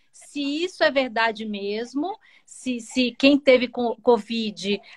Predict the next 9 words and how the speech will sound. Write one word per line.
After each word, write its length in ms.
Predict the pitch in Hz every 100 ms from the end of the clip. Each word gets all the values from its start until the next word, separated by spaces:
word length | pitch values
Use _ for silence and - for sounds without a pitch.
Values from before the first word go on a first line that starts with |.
| -
apresentou 920 | 226 220 262 269 247 240 - 269 294
queda 300 | 269 233 220
de 120 | 214
cabelo, 640 | 214 214 180 202 208 247
se 280 | 262 - 233
isso, 280 | 240 - 262 - _ -
é, 480 | 202 202 208 202 202 - -
tá 140 | 220
confirmado, 880 | 220 247 240 233 220 214 226 247 330